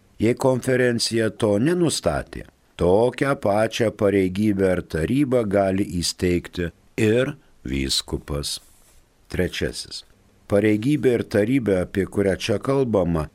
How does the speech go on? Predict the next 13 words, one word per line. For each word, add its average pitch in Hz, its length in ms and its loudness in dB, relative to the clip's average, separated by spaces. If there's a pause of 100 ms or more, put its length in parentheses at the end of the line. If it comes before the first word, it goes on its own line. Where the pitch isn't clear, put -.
(100)
veikia 107 520 0
ypač 147 760 -2
tuo 92 240 2
met, 123 280 -2
kai 98 160 0
prašoma 104 760 0
dekreto 104 840 -2
atšaukimo 107 1500 0 (640)
ir 120 140 4
nėra 104 320 4
pasibaigęs 104 1000 0
rekurso 123 840 -2 (160)
padavimo 85 840 -2